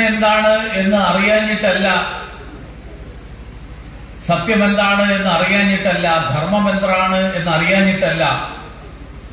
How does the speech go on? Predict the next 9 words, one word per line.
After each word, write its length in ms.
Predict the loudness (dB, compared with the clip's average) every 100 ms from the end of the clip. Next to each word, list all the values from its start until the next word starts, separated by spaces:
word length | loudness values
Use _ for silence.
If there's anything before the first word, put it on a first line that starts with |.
| -18 -16 -12 0
ധർമ്മത്തിന്റെ 580 | 0 2 0 0 0 0 0
പക്ഷത്ത് 400 | 0 -2 -2 -4 -4
നിൽക്കാൻ 400 | -4 -2 0 0 -2 -8 -14 -16 -18 -14 -6 -4
അക്കാലത്തും 520 | 2 2 2 -2 -4 -2
സാധിക്കാതെ 480 | 0 -2 -2 -2 -2
പോയത് 200 | -4 -6 -6
പലർക്കും. 380 | -6 -8 -10 -12 -16 -16 -16 -16 -16 -18 -18 -16 -10 -10 -8 -12 -14 -16 -16 -16 -4 0
ഇന്നും 200 | 2 2
നമ്മൾ 180 | 2 2